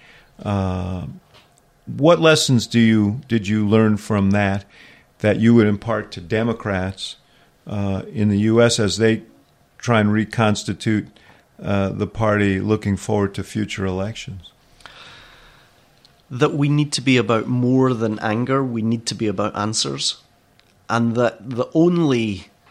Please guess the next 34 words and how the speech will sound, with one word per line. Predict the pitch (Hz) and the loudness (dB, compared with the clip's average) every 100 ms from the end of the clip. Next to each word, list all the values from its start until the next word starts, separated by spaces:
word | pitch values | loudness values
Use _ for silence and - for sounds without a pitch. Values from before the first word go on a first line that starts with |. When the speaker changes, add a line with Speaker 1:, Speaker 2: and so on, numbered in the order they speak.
| _ _ _ | _ _ _
Speaker 2:
winning | - 120 135 135 120 | -6 2 4 4 2
formula, | 117 127 120 117 101 104 | -2 0 2 2 0 -2
I | - 107 | -2 -6
think, | 104 104 98 - | -4 -8 -8 -12
for | - - 101 98 | -16 -6 -4 -2
centre-left | - - 113 113 110 104 104 | 0 0 0 -2 -2 -4 -2
parties | 104 101 117 - | -4 -4 -6 -4
to | - | -2
secure | - - - - 151 139 | 0 -2 -4 -2 0 0
that | 117 107 | -2 -4
majority | 104 101 104 101 - | -6 -2 -2 -2 -4
support | 104 - - - - - - - - - - - _ _ _ _ - | -4 -4 -8 -10 -10 -10 -20 -20 -20 -20 -20 -20 _ _ _ _ -8
is | 120 | -4
to | - 127 | -4 -6
combine | - 117 110 117 117 117 110 107 104 _ _ _ _ _ _ _ - - - | -6 -4 2 2 2 0 0 -4 -6 _ _ _ _ _ _ _ -20 -14 -2
authenticity | 135 - 120 - 139 - - 131 | -2 0 -4 -4 -2 -2 0 -4
with | 104 - | -4 -6
credibility. | - 113 104 101 95 - - _ _ _ _ _ _ _ | -4 -2 -2 -4 -6 -12 -18 _ _ _ _ _ _ _
That | - - | -10 -6
people | - 160 | -6 0
need | 151 147 | 2 2
to | - - | -2 -4
trust | - 147 - 110 | -4 -2 -2 -4
your | |
capacity | - - - 143 - - 131 | -10 -14 -10 -6 -6 -4 -6
to | - 110 | -4 -6
run | 104 110 | 0 0
a | 104 | 0
government | 123 165 143 - | 0 0 -2 -4
and | 104 | -8
to | 113 | -4
run | 110 | -2
a | 107 | -2
country, | 131 147 - 180 | -4 -4 -6 -10